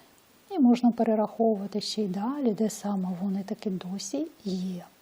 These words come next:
Ви інколи думаєте, що це певна ознака старості вашої, пам'ятати отих музичних динозаврів. А часто ж, е,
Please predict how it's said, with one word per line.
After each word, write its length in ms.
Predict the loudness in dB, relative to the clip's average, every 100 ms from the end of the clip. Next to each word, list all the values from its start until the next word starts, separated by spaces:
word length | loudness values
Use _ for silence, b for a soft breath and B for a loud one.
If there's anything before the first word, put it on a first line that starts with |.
| _ _ _ _ _ _ _ _ _ _ 2
Ви 240 | 6 8
інколи 420 | 8 4 2 2
думаєте, 520 | 4 2 4 2 2 -4
що 220 | -2 -4
це 160 | -2
певна 440 | -4 -2 -2 -2 -2
ознака 420 | -2 -2 -2 -4
старості 800 | -6 -4 -2 -2 -4 -10 -10 -8
вашої, 560 | -6 -6 -8 -10 -14 -18 b b b b -8
пам'ятати 720 | -4 2 2 2 -4 -6 -4
отих 360 | -4 -4 -6 -4
музичних 680 | -4 -2 -6 -6 -6 -6 -2
динозаврів. 760 | 2 2 2 -4 -10 -10 -14 -20 _ b b b b b b b
А 120 | -8
часто 680 | -4 -4 -2 -4 -8 -4 -2 -2
ж, 200 | -4 -6
е, 180 | -4